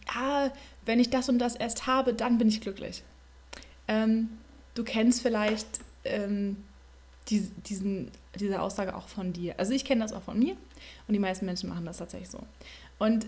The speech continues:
meistens ist es halt so formuliert, „Wenn ich X habe, dann werde ich Y tun und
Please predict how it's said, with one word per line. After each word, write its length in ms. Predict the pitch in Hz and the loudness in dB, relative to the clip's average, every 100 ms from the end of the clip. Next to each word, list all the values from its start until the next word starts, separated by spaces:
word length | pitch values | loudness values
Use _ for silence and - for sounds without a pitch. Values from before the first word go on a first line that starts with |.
| - | -4
meistens 340 | 180 233 269 262 | -2 0 2 0
ist 100 | 233 | -4
es 80 | |
halt 140 | 233 220 | -4 0
so 120 | 240 | 0
formuliert, 500 | 240 240 240 240 240 - - - | 2 2 2 2 -2 -8 -18 -2
„Wenn 160 | 190 | 0
ich 140 | 202 - | 0 0
X 360 | 226 214 - - | -4 -2 -6 2
habe, 440 | 269 269 269 269 269 | 4 6 6 6 4
dann 320 | - 202 220 214 | 0 2 4 4
werde 180 | 196 | 2
ich 140 | 196 - | 0 -4
Y 500 | 214 - 190 190 196 | -6 -4 -4 -4 -4
tun 400 | 254 240 233 220 | -2 0 2 0
und 320 | 196 190 185 | -2 -4 -4